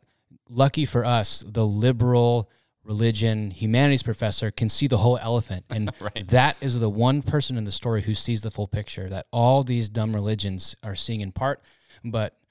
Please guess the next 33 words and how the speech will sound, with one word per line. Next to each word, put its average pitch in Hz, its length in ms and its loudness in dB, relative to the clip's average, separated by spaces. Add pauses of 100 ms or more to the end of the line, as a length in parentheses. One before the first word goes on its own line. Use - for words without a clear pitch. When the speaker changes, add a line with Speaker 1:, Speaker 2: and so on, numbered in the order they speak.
(180)
Speaker 1:
surprise, 123 440 0
surprise, 117 500 -4
it's - 200 -8
the 107 240 -2
humanities 117 480 2
professor 101 440 -4
who's 101 260 0
the 101 240 -2
enlightened 104 360 -2
one 101 200 -4
who 92 100 -4
sees 101 340 -4
everything. 98 520 -8
And 107 140 -4
so 110 280 2 (440)
it's 127 220 -4
actually 127 440 0
extremely 135 560 2
arrogant 131 520 0
to 110 120 -6
say 107 540 0
all 113 180 0
religions 107 440 -2
basically 104 460 -2
are 101 180 -2 (460)
looking 113 320 -2
at 104 140 -6
one 110 240 2
aspect 104 480 -2
of 104 80 -6
the 104 80 -4
truth, - 400 0
because 107 460 -2